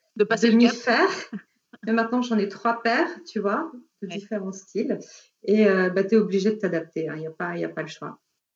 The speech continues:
Speaker 2: Il pleut beaucoup à Bergen, en fait, plus qu'ailleurs, parce qu'on a une situation géographique particulière. Alors, on appelle ça en géographie la pluie orographique. C'est une pluie qui arrive, en fait, quand les nuages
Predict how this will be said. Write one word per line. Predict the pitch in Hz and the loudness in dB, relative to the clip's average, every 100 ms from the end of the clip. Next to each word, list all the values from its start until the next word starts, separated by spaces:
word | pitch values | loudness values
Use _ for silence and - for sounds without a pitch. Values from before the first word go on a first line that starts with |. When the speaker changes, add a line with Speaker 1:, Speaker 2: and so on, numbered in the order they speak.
| - | 0
Speaker 2:
Il | 214 214 | 0 2
pleut | 240 | 4
beaucoup | 208 220 240 | 4 4 4
à | 202 | 4
Bergen, | 202 208 277 | 6 8 8
en | 220 | 6
fait, | - 240 - - | 4 0 -2 -10
plus | - - | -10 -2
qu'ailleurs, | 208 196 214 - | 2 2 2 -2
parce | 190 - | -4 -6
qu'on | - 180 175 | -6 -4 -4
a | 180 | -6
une | 185 | -8
situation | - - 196 - 190 | -10 -8 -8 -4 -4
géographique | 185 165 170 - - | -2 0 -2 -4 -6
particulière. | 190 - - 202 269 190 | -6 -6 -2 2 2 4
Alors, | 196 | 6
on | 208 | 8
appelle | 220 226 214 | 6 6 2
ça | - | 4
en | 247 | 2
géographie | 202 185 180 190 - 233 | 4 4 2 -2 -4 -2
la | - | -2
pluie | - - 202 - | -6 -10 -10 -4
orographique. | 202 202 214 180 175 - 233 - - _ _ _ _ _ | -2 0 0 0 -4 -4 -8 -8 -20 _ _ _ _ _
C'est | - 214 - | -2 0 0
une | 202 | -2
pluie | - 254 | 0 -4
qui | 247 | 0
arrive, | 196 185 240 233 - | 0 4 4 2 -4
en | 180 - | -10 -4
fait, | 233 - | -4 -2
quand | 202 196 | -4 2
les | 208 | 4
nuages | 208 220 262 277 | 6 4 2 -2